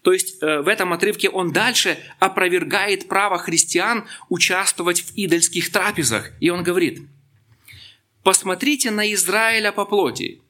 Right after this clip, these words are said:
Еще раз он возвращается к той истории. Посмотрите на Израиля по плоти. Те, которые едят жертвы, не участники ли жертвенника?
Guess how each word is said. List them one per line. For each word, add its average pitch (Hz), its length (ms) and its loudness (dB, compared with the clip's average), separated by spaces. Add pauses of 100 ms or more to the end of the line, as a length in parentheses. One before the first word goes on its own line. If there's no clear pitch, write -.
(120)
Еще 180 260 0
раз 139 180 0
он 135 120 -2
возвращается 139 480 -2
к - 80 -20
той 117 160 -2
истории. 107 500 -4 (400)
Посмотрите 180 640 2
на 170 180 0
Израиля 170 440 0
по 170 100 -6
плоти. 127 420 -2 (520)
Те, 285 200 2
которые 196 380 0
едят 185 340 0
жертвы, 131 680 -2 (340)
не 214 240 0
участники 233 760 0
ли 226 120 -2
жертвенника? 185 800 -2